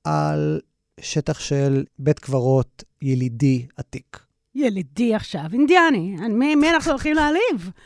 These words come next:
Speaker 1: את, את האינדיאנים שמאזינים לנו.
Speaker 2: <clears throat> את האינדיאנים הרבים. ובכן, כ-, כנף נוצה, אני מתנצלת מאוד. בכל מקרה, אה, זה דבר שמאוד מאוד מעסיק את סטיבן קינג, גם בספרים, אה, אחרים שלו. אני מדי פעם כן אביא את, אה, את סטיבן קינג בתור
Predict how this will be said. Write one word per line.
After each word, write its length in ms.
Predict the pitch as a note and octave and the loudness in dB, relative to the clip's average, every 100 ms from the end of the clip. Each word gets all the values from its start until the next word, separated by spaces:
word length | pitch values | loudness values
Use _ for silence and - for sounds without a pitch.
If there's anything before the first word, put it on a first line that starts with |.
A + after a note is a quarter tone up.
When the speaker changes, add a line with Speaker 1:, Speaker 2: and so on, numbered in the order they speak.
| - - - _ | -20 -20 -20 _
Speaker 1:
את, 60 | - - - | -14 -10 -8
את 160 | E5+ C3 B2+ - | -4 -2 0 2
האינדיאנים 600 | A#4+ D#3+ D#3+ E3 F3 F#3 | 4 4 4 4 4 0
שמאזינים 600 | E3+ E3+ E3 D#3+ E3 E3+ F#3 | 0 -2 0 -2 -2 -2 -2
לנו. 220 | D#3 A#2+ D4+ | -2 2 2
Speaker 2:
<clears throat> 200 | D4 D#4 | 6 6
את 100 | C#4 | 6
האינדיאנים 540 | C#4+ B3+ A#3+ D4 D#4 C#4+ | 2 2 2 4 4 4
הרבים. 280 | A#3+ G#3 F#3+ | 2 2 0
ובכן, 340 | G#3+ D#4+ D#4 D#4 A3 | 2 2 4 2 -2
כ-, 80 | - C4+ B3+ | -8 -8 -6
כנף 240 | - C#4+ C#4 | -2 -2 -2
נוצה, 320 | C4 D4+ C4 | -2 -2 0
אני 100 | B3+ | 0
מתנצלת 580 | B3 C4+ C4 C4+ B3+ A#3 | 0 -2 2 0 0 -2
מאוד. 180 | E3 F3 - _ | -4 -6 -12 _
בכל 160 | C4+ F#4 A#4 | 0 2 2
מקרה, 280 | F#4+ G3+ F#3 - - _ - | 0 -2 -6 -8 -18 _ -2
אה, 220 | A#3 B3 | 0 2
זה 120 | B3 | 2
דבר 160 | C4 E4+ G4+ | 0 2 4
שמאוד 280 | D#4 B3+ F#4 | 4 4 4
מאוד 200 | F#4+ E4 | 4 4
מעסיק 380 | B3+ A3 - A#3 | 0 -2 -8 -10
את 100 | A3+ | -12
סטיבן 360 | - A#3 A3+ A3 | -8 -6 -4 -4
קינג, 440 | - C4 C#4 G#3 F3 A3 | -2 2 2 0 -8 -4
גם 280 | A#3+ B3+ B3 | 0 0 0
בספרים, 540 | A#3 - G#3 G#3 A3 | -4 -8 -6 -4 -2
אה, 220 | G3 G3 | -2 -4
אחרים 380 | G#3 G3+ A3 C4 | -8 -6 -4 -4
שלו. 160 | - E3+ | -4 0
אני 140 | G3+ | 4
מדי 220 | D4 E4+ E4 | 6 4 4
פעם 160 | D4+ D4+ | 2 2
כן 220 | D#4 C#4 | 0 0
אביא 400 | C#4 G#3+ G3+ E3+ | 0 -2 -6 -6
את, 180 | G#3+ - | -10 -10
אה, 380 | F#3+ F3+ F3 A3 | -10 -10 -10 -14
את 140 | - | -14
סטיבן 280 | - G3+ G#3 | -14 -10 -8
קינג 180 | E4+ D#4+ | -4 0
בתור 180 | D4+ | 0